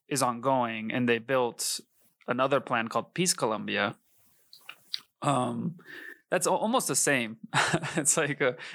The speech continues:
it still, still has basically the same goals, but I think it's, it's a little less, uh, heavy on the military, a little more on the economic side. Um, but it's still forms of intervention that have had really drastic consequences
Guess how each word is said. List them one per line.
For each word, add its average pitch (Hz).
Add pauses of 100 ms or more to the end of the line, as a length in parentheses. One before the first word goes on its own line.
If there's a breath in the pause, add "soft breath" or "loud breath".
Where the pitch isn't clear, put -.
it 151
still, 180
still 160
has 147 (140)
basically 131
the 110
same 113
goals, 104
but 123
I 123
think 139 (300 loud breath)
it's, -
it's 156
a 147
little 170
less, 156
uh, 127
heavy 131
on 117
the 110
military, 120
a 113
little 123
more 120
on 113
the -
economic 127
side. 156 (920 loud breath)
Um, 117 (100)
but 160
it's 160
still 214
forms 165
of 139
intervention 123
that 110
have 107
had 110 (800 loud breath)
really 151
drastic 120
consequences 113